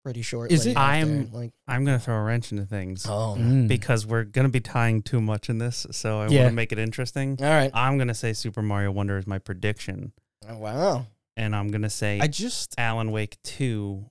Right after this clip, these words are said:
Speaker 3: as my personal pick.
Speaker 2: I just
Speaker 1: Okay.
Speaker 2: think that one, like, Mario games are becoming, like,
Speaker 3: I
Speaker 2: Street
Speaker 3: think
Speaker 2: Fighter games where they,
Speaker 3: I
Speaker 2: they
Speaker 3: should
Speaker 2: have such a, a, like, a, a tie-in to their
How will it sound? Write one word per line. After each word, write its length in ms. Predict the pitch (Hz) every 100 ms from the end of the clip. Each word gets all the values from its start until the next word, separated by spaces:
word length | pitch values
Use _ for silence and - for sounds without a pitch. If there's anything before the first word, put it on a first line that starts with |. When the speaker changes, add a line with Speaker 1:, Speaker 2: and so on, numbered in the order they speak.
| _ 107
Speaker 3:
as 240 | 101 -
my 160 | 101 92
personal 460 | - 104 - 85
pick. 220 | - - - _ _ -
Speaker 2:
I 100 | 139
just 280 | 143 160 135
Speaker 1:
Okay. 160 | 135 147
Speaker 2:
think 500 | 170 160 123 - - - _ _ _ _ -
that 360 | 127 120 110 - _ _ _
one, 300 | 135 165 214 -
like, 340 | 165 151 - -
Mario 440 | 143 139 214 240 214
games 320 | 165 165 151
are 100 | 131
becoming, 600 | - 131 127 147 143 135
like, 280 | 123 110 - _ _ 135
Speaker 3:
I 100 | 165
Speaker 2:
Street 160 | 196
Speaker 3:
think 160 | 180 185
Speaker 2:
Fighter 240 | 180 185
games 520 | 185 190 202 208 - - -
where 200 | 131 147
they, 300 | 147 143 131 _ _ -
Speaker 3:
I 140 | 156
Speaker 2:
they 120 | -
Speaker 3:
should 80 | 131
Speaker 2:
have 240 | 160 160
such 280 | 131 165 -
a, 180 | 170 131 113 - -
a, 120 | 143
like, 220 | 143 147
a, 160 | 135 123 127
a 100 | 117
tie-in 640 | - 156 156 165 170 170
to 120 | -
their 340 | 135 131 120